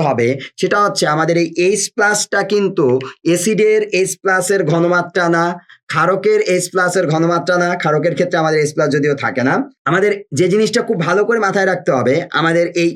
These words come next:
এইচ প্লাসটা কিন্তু শুধুমাত্র অ্যাসিডের এইচ প্লাস আয়নের ঘনমাত্রা না, এটা হচ্ছে আমাদের একটা লঘু দ্রবণে,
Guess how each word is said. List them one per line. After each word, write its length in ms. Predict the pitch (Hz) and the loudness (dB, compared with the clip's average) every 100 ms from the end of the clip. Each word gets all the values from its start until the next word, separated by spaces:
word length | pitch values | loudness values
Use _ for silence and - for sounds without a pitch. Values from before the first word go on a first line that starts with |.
| 170 | 0
এইচ 140 | 208 - - | 0 -2 -2
প্লাসটা 380 | 196 196 214 202 196 | -2 -2 -2 -2 0
কিন্তু 260 | 170 147 131 131 | 0 0 0 0
শুধুমাত্র 420 | 180 196 190 190 196 - | -2 0 0 0 -4 0
অ্যাসিডের 580 | 190 190 247 175 123 139 165 - 175 | -2 0 0 2 2 0 -2 -2 -2
এইচ 120 | 175 - | 0 -2
প্লাস 200 | 185 180 170 | -2 0 0
আয়নের 300 | 170 170 170 135 | 0 0 0 0
ঘনমাত্রা 460 | 139 147 143 - 139 127 | 0 0 -2 -2 -2 0
না, 100 | 147 208 - - 147 | 0 -2 -4 -6 -2
এটা 140 | 175 175 | 0 0
হচ্ছে 240 | 175 185 170 - | 0 -2 -2 -2
আমাদের 260 | 165 160 160 143 | 0 0 0 -2
একটা 260 | 147 - 147 139 - - 123 | -6 -2 0 0 -4 -4 0
লঘু 340 | 151 170 147 226 233 160 | 2 2 0 0 0 0
দ্রবণে, 520 | 160 135 135 113 | 2 2 2 2